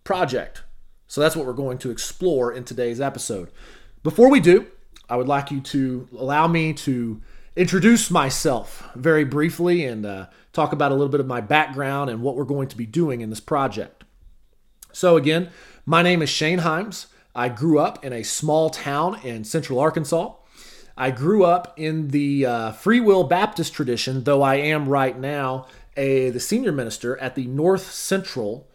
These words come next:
Church of Christ in Bloomington, Indiana. So the Churches of Christ are sometimes called the Stone Campbell Movement, or sometimes called the American Restoration Movement.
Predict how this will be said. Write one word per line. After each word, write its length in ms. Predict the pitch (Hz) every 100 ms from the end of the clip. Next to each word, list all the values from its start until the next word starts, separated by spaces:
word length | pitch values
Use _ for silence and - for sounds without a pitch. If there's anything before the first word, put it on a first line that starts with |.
| _ - -
Church 260 | - 135 135
of 100 | -
Christ 560 | 214 151 123 135 -
in 180 | 135 123
Bloomington, 540 | 131 170 175 147 135
Indiana. 480 | 123 123 147 196 117 - _ _ _ - - - - -
So 200 | 156 135
the 80 |
Churches 320 | 123 185 143 143
of 120 | -
Christ 500 | 170 147 170 175 143
are 220 | 123 117
sometimes 420 | - 147 143 127
called 320 | - 143 135
the 80 | 123
Stone 440 | 113 - 143 123 110
Campbell 440 | 185 208 214 202
Movement, 580 | 202 208 175 180 180 127
or 60 |
sometimes 500 | 120 139 135 135 120
called 280 | - 135 123
the 80 | 127
American 480 | 123 131 131 127 117
Restoration 720 | 107 - 104 160 170 165 156
Movement. 440 | 160 139 151 139